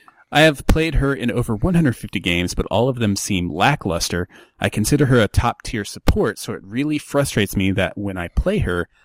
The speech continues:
I seem like a less skilled player. I even bought Sinful Succulent's Morgana in an effort to give myself an incentive to play her. I was wondering if you guys had any tips on Morgana specifically, and how, also how to deal with a champion you are having a mental block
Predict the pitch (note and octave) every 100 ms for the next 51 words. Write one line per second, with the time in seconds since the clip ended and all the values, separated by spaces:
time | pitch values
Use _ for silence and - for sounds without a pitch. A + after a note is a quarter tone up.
0 | _ - - - G2 F2+ D#2+ D#2+ D#2+ D#2+
1 | - - D#2+ - - F#2 A#1+ - - -
2 | - A2 C#3+ B2+ A2 G#2+ - - E3 D#3
3 | D3 B2+ - A2 A2 G#2 - F2 G#2 G#2+
4 | G2+ F2+ F2 - - G#2+ - F2 G#2 G2+
5 | F2 F#2 F2+ E2+ - - C3+ G#2 - A2
6 | A2 G2 D2+ - - - - A2+ B2 C#3
7 | F#3 C#3+ A#2+ A#2+ A#2 G#2+ A2 G#2 A#2 A2
8 | - D#3 - - A2+ G2 G2 G#2+ G#2 -
9 | - - - F#3 G#2+ - F2 F#2+ - -
10 | - - A2 A#2 A#2 - E3+ - A2+ G2
11 | G2+ F#2+ F#2 G#2+ G2+ F2 - - B2 B2
12 | A2+ F#2 F2+ - G#2 G#2 E2+ G2 B2 C#3+
13 | G2+ G#2 F#2 E2+